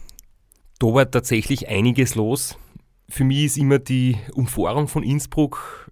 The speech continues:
ganz, äh, anstrengende Geschichte. Das haben wir in der Episode, wo der Michi Nussbaumer zu Gast war, auch schon kurz besprochen. Da ist es halt wirklich extrem kurze, aber steile Anstiege, viele Höhenmeter,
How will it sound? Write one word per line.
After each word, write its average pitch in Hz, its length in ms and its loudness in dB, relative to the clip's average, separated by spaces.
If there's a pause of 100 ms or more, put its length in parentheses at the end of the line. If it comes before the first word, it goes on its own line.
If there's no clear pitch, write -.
(220)
ganz, 123 380 -2
äh, 113 340 2 (480)
anstrengende 120 580 0
Geschichte. 127 460 -4
Das 123 160 -2
haben 117 60 0
wir 113 120 0
in 107 120 0
der 110 180 2
Episode, 113 480 -2
wo 113 80 0
der 117 100 0
Michi 117 220 -2
Nussbaumer 120 420 -2
zu 120 120 -8
Gast 107 280 -4
war, 101 200 2
auch 107 40 -2
schon 123 140 -4
kurz 120 220 -4
besprochen. 117 500 -4 (480)
Da 110 80 -2
ist 113 120 2
es 110 100 -2
halt 120 160 0
wirklich 120 440 -2
extrem 113 640 -4 (720)
kurze, 139 460 2
aber 107 140 0
steile 104 400 -4
Anstiege, 120 480 -2
viele 131 340 -2
Höhenmeter, 117 580 0